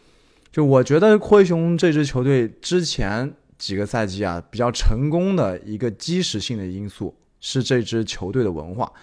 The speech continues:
其实你单拎出来他每个球员啊，个人能力倒不见得是说有多么登峰造极，但是他的这种拼劲，他的这种冲抢的能力，他的这种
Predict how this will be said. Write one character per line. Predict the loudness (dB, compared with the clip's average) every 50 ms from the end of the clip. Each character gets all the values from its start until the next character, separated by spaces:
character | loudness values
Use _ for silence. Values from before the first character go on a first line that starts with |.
| _ _ _
其 | -4 0
实 | 0 0
你 | 2 0 2
单 | 4 6 6 6 4
拎 | 2 0 -2 -2
出 | -2 0 0
来 | 2 2 0
他 | 0 -2
每 | -2 -2 -4 -4
个 | -4 -6
球 | -6 -6 -6 -6
员 | -4 -4 -6
啊， | -6 -8 -12 -16 _ _ _
个 | 2 2
人 | 2 4 2
能 | 0 0 0
力 | -2 -2
倒 | 0 2 2 2
不 | 2 0
见 | -2 -2 -2 -2
得 | 0 -2 -2
是 | -4 -4 -6 -6
说 | -2 0 0 2
有 | 0 0
多 | -2 -2 0 2
么 | 2 2
登 | 2 2 0 0
峰 | 0 0 -2 -2
造 | 0 0 0 0
极， | -2 -4 -8 -10 -10 -10 -10 -12 _ _ _ _ _ _ _ 2
但 | 4 4 4 4
是 | 2 2 0 0 0 -2 -8 -20 -20 _ _ _
他 | 2 4 6 6 6
的 | 6 6 6
这 | 4 4 4
种 | 4 2 -2 -4 -8 _ _
拼 | 2 4 4 4 4
劲， | 0 -2 -4 -4 -8 -10
他 | -8 -4 -2 -2 0
的 | 0 0
这 | 0 2 0 0
种 | 0 -2 -6 -6
冲 | -4 -4 -2 0 2
抢 | 4 2 2 2
的 | -2 -6 -6
能 | -8 -8 -8 -8 -6
力， | -8 -8 -8
他 | -8 -4 -4
的 | -2 -2
这 | -2 -2 -4
种 | -4 -6 -8